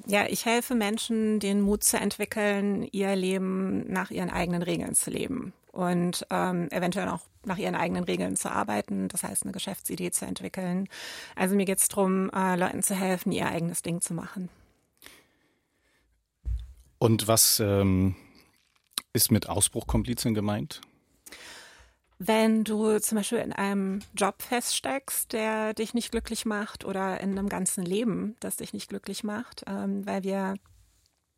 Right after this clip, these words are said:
Speaker 1: wir leben ja gerne Leitbildern nach, die eigentlich nicht unsere sind und nach Werten, die nicht unsere sind. Das übernehmen wir halt in der Kindheit,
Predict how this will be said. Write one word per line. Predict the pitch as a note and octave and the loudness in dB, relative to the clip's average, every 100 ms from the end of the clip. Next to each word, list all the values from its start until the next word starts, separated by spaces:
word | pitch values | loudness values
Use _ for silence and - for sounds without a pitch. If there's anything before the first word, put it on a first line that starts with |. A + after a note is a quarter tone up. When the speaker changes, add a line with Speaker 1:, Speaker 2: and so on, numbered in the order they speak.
| - - | -8 -2
Speaker 1:
wir | G3 | 0
leben | G3 G3+ | 2 2
ja | G3 G3 | 2 0
gerne | F#3 F#3+ | 0 2
Leitbildern | F#3 F3 - G#3 G3+ G3+ | 2 2 0 0 2 2
nach, | G3 G3 | 0 -2
die | - | -4
eigentlich | - G3 G3+ | -4 -4 -4
nicht | G3+ G#3+ | -2 2
unsere | A3 A3 G#3+ | 2 4 2
sind | A3 A3 A3+ | 2 2 0
und | F#3+ | -2
nach | F3+ G3+ | -2 -2
Werten, | G3+ G#3 | -2 -2
die | G3+ | -2
nicht | G3+ | 0
unsere | - G#3 G3+ | 0 0 0
sind. | G3 G3+ G3 | -2 -2 -4
Das | F#3+ | -4
übernehmen | F#3 F#3+ F#3+ G3+ | -2 0 2 0
wir | G3 | 0
halt | G3 G3 | -2 -2
in | |
der | F#3+ | -4
Kindheit, | - G#3 G#3+ G3+ | -2 -4 0 -2